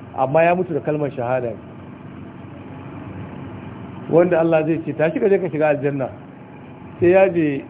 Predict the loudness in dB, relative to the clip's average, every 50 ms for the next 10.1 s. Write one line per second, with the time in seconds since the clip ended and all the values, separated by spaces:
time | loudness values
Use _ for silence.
0 | -8 -4 -2 -2 0 0 0 -2 2 4 4 6 6 6 4 4 6 4 4 2
1 | 0 -6 -10 -8 -6 -4 -4 -4 -4 -6 -12 -18 -18 -18 -18 -18 -10 -6 -4 -4
2 | -4 -6 -14 -16 -16 -16 -16 -8 -2 0 2 4 4 6 6 6 4 4 2 0
3 | -2 -2 0 2 2 2 0 0 0 0 0 0 -2 -4 -2 -2 -2 0 -2 -2
4 | -2 -4 -6 -6 -8 -12 -16 -16 -16 -16 -16 -16 -16 -16 -18 -18 -16 -14 -12 -10
5 | -10 -10 -8 -4 -2 -2 0 4 6 6 6 4 4 4 6 6 6 4 2 -4
6 | -2 0 0 0 0 -2 -2 -4 -4 -4 -4 0 2 2 2 2 2 -2 -2 -2
7 | -2 0 2 2 2 2 0 -4 -6 -8 -10 -10 -12 -12 -14 -16 -18 -18 -18 -18
8 | -18 -16 -16 -16 -16 -16 -18 -18 -18 -18 -18 -18 -16 -16 -16 -14 -14 -14 -14 -14
9 | -14 -14 -14 -16 -16 -16 -14 -14 -14 -14 -14 -14 -12 -4 0 2 2 4 4 4
10 | 4 2